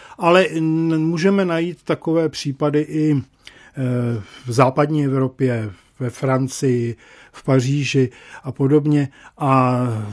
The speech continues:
jsou tu zajímaví, eh, ty, kteří ty excesy vyvolávali,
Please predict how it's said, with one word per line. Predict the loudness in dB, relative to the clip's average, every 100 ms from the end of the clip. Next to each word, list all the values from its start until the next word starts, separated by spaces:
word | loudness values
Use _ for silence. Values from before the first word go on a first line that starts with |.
| -12
jsou | -2 0 0
tu | 0
zajímaví, | 2 2 2 0 -2 -2 -2 0
eh, | 0 0 -2 -2 -6 -6
ty, | -6
kteří | -4 -2 -2 -2 -6
ty | -2 -2
excesy | -2 -10 -8 -6 -4 -2 0
vyvolávali, | 0 -2 -2 -2 -2 -2 -4